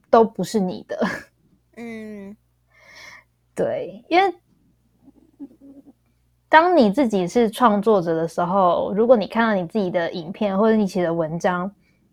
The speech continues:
Speaker 1: 被放在其他人的可能部落格或是其他人的粉专，然后就直接，直接一模一样照抄，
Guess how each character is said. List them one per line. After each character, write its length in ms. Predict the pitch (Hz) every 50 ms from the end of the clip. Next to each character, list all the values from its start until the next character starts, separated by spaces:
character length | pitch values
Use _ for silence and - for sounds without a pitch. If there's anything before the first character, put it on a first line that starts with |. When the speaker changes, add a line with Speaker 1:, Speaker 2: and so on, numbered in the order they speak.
| _ _ _ _ _ -
Speaker 1:
被 640 | - 254 240 226 214 202 190 185 180 180 - - 220 _
放 260 | - 254 233 214 208
在 220 | 202 226 220 202 196
其 200 | 202 - - 196
他 240 | 180 196 208 208 214
人 440 | 196 175 160 156 156 160 170 185 - _ _ _
的 520 | - 196 175 170 165 165 160 160 165 202 196 _ -
可 140 | - - 190
能 640 | 175 175 170 170 165 170 175 175 175 175 175 185 202 _
部 100 | - 226
落 160 | 233 220 208 185
格 220 | - 185 170 170
或 140 | 170 214 208
是 120 | 185 220
其 160 | 214 - 208
他 200 | 196 190 202 208
人 100 | 190 180
的 80 | 170 175
粉 260 | 170 - 185 - - 180
专， 260 | - - 170 156 165 175
然 100 | 165 156
后 80 | 170 190
就 100 | 185 208
直 220 | 202 - - 175
接， 460 | 170 185 185 185 185 185 185 190 190 190 _ _ _ _ _ _ _ _ _ _ _ _ _ _
直 180 | - - 190 190
接 380 | 185 202 202 208 202 202 185 -
一 80 | - 233
模 280 | 214 190 170 170 180
一 60 | 185
样 260 | 185 190 185 175 165 165
照 180 | - 202 180 160
抄， 420 | - - - 165 160 156 156 160